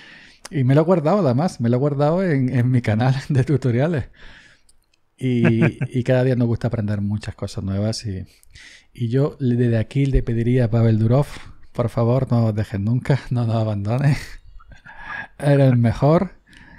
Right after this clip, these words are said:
Speaker 1: Ponlo de pago si quieres, cien euros al año, aquí está el tío. Pero no te vayas nunca, no os dejes, no, no os dejes que muera esta aplicación. Y si hay que hacer la guerra contra WhatsApp, <laughs> la haremos.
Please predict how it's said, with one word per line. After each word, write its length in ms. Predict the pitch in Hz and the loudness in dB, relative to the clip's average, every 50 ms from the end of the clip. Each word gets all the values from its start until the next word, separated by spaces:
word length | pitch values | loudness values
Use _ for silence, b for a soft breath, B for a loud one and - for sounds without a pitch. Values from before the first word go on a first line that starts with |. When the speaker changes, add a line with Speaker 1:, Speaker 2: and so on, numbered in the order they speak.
| B B _ | B B _
Speaker 1:
Ponlo 300 | - 175 190 170 147 131 | 2 2 4 4 4 4
de 100 | 123 113 | 4 2
pago 320 | - - 123 123 120 123 113 | 2 2 0 2 2 0 0
si 120 | - 113 | 0 -4
quieres, 480 | - - 139 147 160 170 165 143 120 - | -2 0 0 2 2 2 0 -2 -2 -6
cien 220 | - 135 131 127 | -2 -2 0 2
euros 300 | 123 120 127 120 104 92 | 2 2 2 2 2 0
al 100 | 110 117 | 0 0
año, 300 | 127 147 156 175 190 185 | 0 2 2 2 0 0
aquí 180 | 147 120 113 127 | -2 -2 -4 -4
está 140 | - - - | -4 -4 -6
el 100 | 185 - | -6 -2
tío. 300 | - 151 160 185 196 - - _ B B B B B B B B B B B _ _ - | -2 -2 0 0 -4 -6 -10 _ B B B B B B B B B B B _ _ -10
Pero 220 | - 110 104 107 | -8 -6 -6 -4
no 160 | 101 107 120 - | -2 -4 -2 -2
te 100 | 117 104 | -2 -2
vayas 260 | 104 104 104 98 104 | -2 -2 -2 -2 -2
nunca, 300 | 107 117 120 120 - 117 | -2 -4 -4 -4 -4 -4
no 240 | 110 95 98 98 95 | -4 -4 -4 -4 -6
os 80 | 92 | -4
dejes, 460 | 104 110 104 - 131 131 120 - - - _ _ | -4 -4 -4 -4 -6 -6 -6 -8 -12 -20 _ _
no, 420 | - 127 127 135 131 123 113 104 120 | -4 0 0 2 2 0 -2 -4 -6
no 340 | 117 120 117 131 139 127 113 | -6 -4 0 0 2 2 2
os 140 | 110 107 107 | 0 -2 -2
dejes 320 | 123 117 - - 107 - | -2 -4 -2 -4 -10 -8
que 120 | - 117 107 | -8 -6 -6
muera 220 | 110 107 104 104 | -4 -4 -4 -6
esta 160 | 101 - - | -6 -6 -8
aplicación. 640 | 104 107 107 101 98 - - 123 120 123 131 123 - _ _ B B B B B B B B B B B B B B _ _ _ 123 | -8 -6 -6 -6 -6 -6 -4 -4 -4 -2 -4 -6 -8 _ _ B B B B B B B B B B B B B B _ _ _ -6
Y 380 | 120 110 107 107 104 104 101 95 | -4 -2 -2 -2 -2 -2 -4 -4
si 160 | - 113 113 | -4 -2 0
hay 140 | 117 120 117 | 0 0 -2
que 160 | - 120 110 | -2 -2 -4
hacer 260 | 101 - 120 117 110 | -2 -2 -4 -4 -2
la 140 | 110 107 107 | -4 -4 -4
guerra 240 | 110 110 110 110 110 | -4 -4 -4 -4 -4
contra 240 | 107 110 - 113 110 | -4 -4 -4 -4 -4
WhatsApp, 260 | 110 107 - - - - - - | -4 -6 -6 -6 -8 -8 -8 -10
<laughs> 120 | - - | -6 -4
la 200 | 110 104 101 95 | -4 -4 -2 -4
haremos. 420 | 95 87 - - - - - - | -6 -8 -8 -10 -12 -14 -20 -20